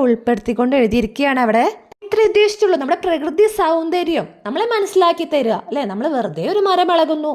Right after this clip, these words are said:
എന്നല്ല നമ്മളതിനെ കാണേണ്ടത്. പ്രകൃതി ദേവത അതിനെ പരിപാലിച്ചു വളർത്തി വേണ്ട ഫലങ്ങൾ, അല്ലേ, എല്ലാ നന്മകളും കൊടുത്തു. അതിനെ തൊട്ടിലാട്ടുന്നത് പോലെ, അല്ലേ, ഒക്കെ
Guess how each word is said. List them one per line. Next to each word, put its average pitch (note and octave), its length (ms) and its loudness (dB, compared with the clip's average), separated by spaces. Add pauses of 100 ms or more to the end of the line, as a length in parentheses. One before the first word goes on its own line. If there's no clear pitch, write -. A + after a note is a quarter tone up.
(500)
എന്നല്ല A#3 540 0
നമ്മളതിനെ D#4+ 420 2
കാണേണ്ടത്. C4+ 440 -2 (100)
പ്രകൃതി G#3 520 -4 (140)
ദേവത D#4+ 360 2 (420)
അതിനെ A3 220 -2 (100)
പരിപാലിച്ചു D4 800 -2
വളർത്തി C4+ 520 -2
വേണ്ട A#3+ 260 -2 (140)
ഫലങ്ങൾ, C4 500 -2
അല്ലേ, D4+ 160 0 (300)
എല്ലാ C#4 180 0 (140)
നന്മകളും G4 540 0
കൊടുത്തു. C#4+ 420 -2
അതിനെ A3+ 260 -2 (300)
തൊട്ടിലാട്ടുന്നത് F#4 1000 0
പോലെ, C#4+ 300 0 (320)
അല്ലേ, D#4+ 180 0
ഒക്കെ F4 180 -2